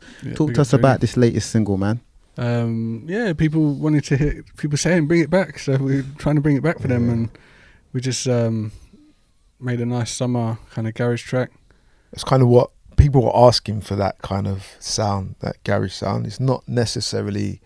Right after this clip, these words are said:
Speaker 3: what, I guess, we're known for, what we
Speaker 2: Mm-hmm.
Speaker 3: can do. But, um,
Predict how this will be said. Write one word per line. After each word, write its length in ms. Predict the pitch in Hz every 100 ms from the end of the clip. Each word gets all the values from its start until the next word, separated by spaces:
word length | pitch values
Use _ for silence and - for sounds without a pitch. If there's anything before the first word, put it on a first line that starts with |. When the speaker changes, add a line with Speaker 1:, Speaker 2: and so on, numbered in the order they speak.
| _ _ - - - - - _ _ _
Speaker 3:
what, 360 | - 104 101 - _ -
I 80 | 104
guess, 380 | 104 95 - - - _ _ _ _ _ _ _ -
we're 200 | 110 101
known 360 | 107 110 104
for, 500 | 90 - 104 92 113 - _ -
what 120 | -
we 100 | 110
Speaker 2:
Mm-hmm. 40 | 107
Speaker 3:
can 80 | 98
do. 400 | 98 104 95 104 - - -
But, 280 | 95 98 -
um, 640 | 104 101 101 92 87 80